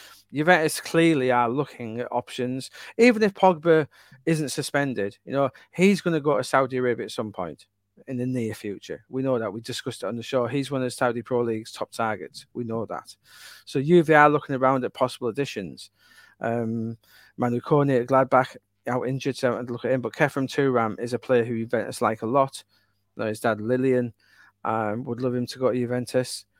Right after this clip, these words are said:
Keep an eye on this one. It's got legs. Tottenham have been watching him this season. He was a target for Liverpool, who are keeping an eye on the situation.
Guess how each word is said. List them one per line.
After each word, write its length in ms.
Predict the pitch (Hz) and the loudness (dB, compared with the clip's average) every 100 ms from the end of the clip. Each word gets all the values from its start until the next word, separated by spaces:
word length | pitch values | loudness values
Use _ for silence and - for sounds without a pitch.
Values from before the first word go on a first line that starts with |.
| _ _ _ _ _ _ | _ _ _ _ _ _
Keep 260 | - 156 170 | -4 2 4
an 20 | |
eye 80 | 151 | 4
on 80 | 131 | 4
this 180 | 110 | -2
one. 160 | 123 120 | -2 -2
It's 140 | 127 | -4
got 160 | - 120 | 0 2
legs. 340 | 123 120 - | 2 0 -6
Tottenham 380 | - - 127 165 | 0 4 4 4
have 100 | 160 | 2
been 160 | 165 160 | 2 2
watching 280 | 147 - 139 | 0 0 -4
him 40 | |
this 120 | 135 | -2
season. 360 | 143 139 135 135 | 0 0 0 -2
He 120 | 127 | 0
was 240 | 143 170 | 4 4
a 40 | 180 | 6
target 280 | 185 165 147 | 4 4 2
for 80 | |
Liverpool, 400 | 143 139 131 143 | 2 2 2 2
who 160 | 143 151 | 4 2
are 60 | 170 | 4
keeping 320 | 240 226 208 | 2 2 4
an 40 | |
eye 140 | 196 185 | 6 4
on 80 | |
the 40 | 160 | 2
situation. 720 | 170 151 156 135 131 151 | -6 -4 -2 -2 -2 -4